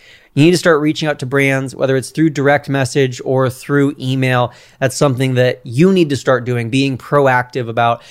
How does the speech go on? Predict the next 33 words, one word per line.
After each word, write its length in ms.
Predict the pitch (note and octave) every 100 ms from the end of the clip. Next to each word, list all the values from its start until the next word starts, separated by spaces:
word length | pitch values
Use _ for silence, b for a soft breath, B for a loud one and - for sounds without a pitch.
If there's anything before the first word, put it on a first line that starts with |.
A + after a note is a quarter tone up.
| B
And 140 | D3+ D#3
maybe 220 | F3 F3+
we 100 | E3+
could 140 | D#3
do 100 | D3+
an 80 | C#3+
entire 460 | C3 A#2+ C#3 C3+ C3
episode 640 | B2+ C3+ - C3 A#2+ A2+ b b C3+
of 160 | A#2
Build 180 | C3 B2
Your 160 | A#2 A2+
Tribe 460 | - B2 A2+ - -
just 420 | A2+ C3 B2 -
about 300 | A#2+ A2+ A2+
brand 260 | A#2+ A2+ A2
partnerships. 480 | A#2+ A2 - G#2+ D3+
I 60 |
know 100 | F3+
we've 160 | F#3 D3
done 200 | D3+ C#3
a 40 |
few 220 | - C#3+
in 80 | C3
the 40 | A2+
past, 460 | B2 A2 A2 - _ _ _ _ -
but 120 | A#2+
it 60 | C3
might 180 | C3+
be 120 | B2+ C3
beneficial 520 | A#2+ A2+ A#2+ - A#2
to 300 | - B2 A2+
do 300 | A#2 A#2 A2+
another 440 | B2 C#3 C#3 C3